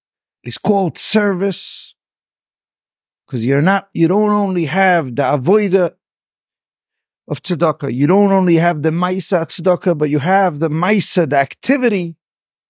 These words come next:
that's filled with an inner dimension, an inner unity,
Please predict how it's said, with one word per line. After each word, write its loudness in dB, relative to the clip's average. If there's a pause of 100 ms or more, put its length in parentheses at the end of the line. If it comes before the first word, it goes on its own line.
(760)
that's -6
filled 0
with 4
an -4
inner -2 (1700)
dimension, 0
an -6
inner 2
unity, 2